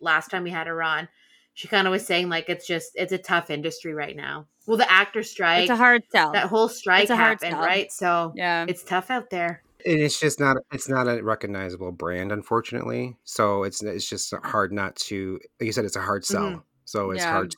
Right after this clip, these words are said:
Speaker 3: to, to just, sometimes all you need is just the name, and that's what's unfortunate that they do that with some of these. 'Cause, like, like, with the nine oh two one oh reboot, I enjoyed it for what it was,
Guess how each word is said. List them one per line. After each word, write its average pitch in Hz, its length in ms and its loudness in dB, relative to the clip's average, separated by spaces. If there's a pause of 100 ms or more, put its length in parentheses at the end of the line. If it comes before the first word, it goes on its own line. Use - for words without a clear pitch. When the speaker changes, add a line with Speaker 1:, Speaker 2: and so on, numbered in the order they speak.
Speaker 3:
to, 92 340 -6 (100)
to 98 440 -6 (540)
just, - 260 -4 (360)
sometimes 147 420 4 (340)
all 131 140 2
you 123 140 2
need 123 140 2
is 110 160 -6
just - 200 -8
the 110 80 -4
name, 110 580 -2
and 113 160 -2
that's 101 200 -4
what's 107 120 -6
unfortunate 98 680 -6 (460)
that 95 160 -10
they 92 100 -6
do 92 240 -6
that 98 260 -2
with 95 160 -6
some 104 160 -6
of 101 80 -6
these. 104 180 -2
'Cause, 101 160 -6
like, 104 220 -2 (240)
like, 151 80 4
with 160 120 4
the 156 60 6
nine 139 160 6
oh 139 60 8
two 135 200 0
one 123 100 4
oh 120 120 4
reboot, 135 540 6 (240)
I 143 120 6
enjoyed 147 540 4
it 131 140 6
for - 140 -4
what 127 100 6
it 104 100 2
was, 123 460 6